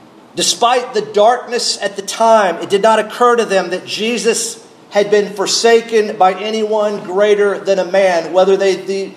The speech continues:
the chief priest or the Roman authorities, or that Jesus could be vindicated by a greater miracle than rescue from the revered prophet Elijah,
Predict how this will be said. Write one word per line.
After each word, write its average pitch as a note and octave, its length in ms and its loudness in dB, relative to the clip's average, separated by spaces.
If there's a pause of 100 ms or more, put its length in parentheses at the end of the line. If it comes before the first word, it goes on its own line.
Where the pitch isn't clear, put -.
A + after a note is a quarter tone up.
the D#3+ 100 -6
chief F#3+ 420 -8
priest A#3+ 580 -2 (320)
or F3+ 160 2
the F#3 100 0
Roman G3+ 580 2 (100)
authorities, - 920 -2 (800)
or A#3 380 4
that G3 180 -8
Jesus A3 500 -4
could A3 240 -6
be G#3+ 200 -6
vindicated G#3 800 0
by G3 160 6
a G3 160 0
greater A3 440 2
miracle G3 540 0
than F3 280 -2
rescue E3+ 680 -2 (840)
from F#3+ 460 2
the F3 80 -4
revered F#3 800 0
prophet F#3 460 0 (540)
Elijah, D#3+ 680 -2